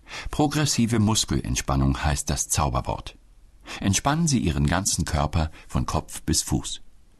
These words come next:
Ich erkläre Ihnen die wesentlichen Übungen in diesem Kapitel des Hörbuches. Kapitel fünf: Ihren Geist beruhigen. Was tun, wenn der Kopf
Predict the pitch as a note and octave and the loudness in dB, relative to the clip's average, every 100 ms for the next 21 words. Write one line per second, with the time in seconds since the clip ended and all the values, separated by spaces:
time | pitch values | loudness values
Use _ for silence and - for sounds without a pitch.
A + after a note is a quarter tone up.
0 | - - - - - G2 A2 - F#2+ F#2+ | -10 -4 0 0 2 2 2 2 2 2
1 | D2+ B1+ D2+ F2 F#2 E2+ D#2 - D#2 D#2 | 2 2 2 2 2 2 0 0 2 4
2 | D#2+ D#2+ - C#2 - D2 D#2+ D2 C#2+ - | 4 4 2 2 2 2 2 0 -2 -2
3 | - - - - C2 G#1+ A1+ - - - | -2 0 0 0 0 0 -4 -4 -4 -6
4 | - - - - - - - - - - | -12 -20 -20 -20 -20 -20 -20 -20 -20 -20
5 | - - - _ - - _ - - _ | -20 -20 -20 _ -20 -20 _ -20 -20 _
6 | - - _ - - D2 E2 E2+ D#2 A2+ | -20 -20 _ -6 -2 0 0 2 2 2
7 | F#2+ - - - - - D#2+ D2 D2+ D#2+ | 2 0 -8 -12 -4 0 2 4 2 2
8 | F#2+ - - D#2+ C2+ C#2 A#1+ - - - | 0 -2 0 0 2 2 0 -6 -8 -18
9 | - - - - - - - - F#2+ A#2+ | -20 -20 -20 -20 -20 -20 -14 -10 -2 0
10 | - - C3+ E3+ F#3 A#2 F2 E2 A2+ - | 0 2 2 2 2 2 2 0 0 -2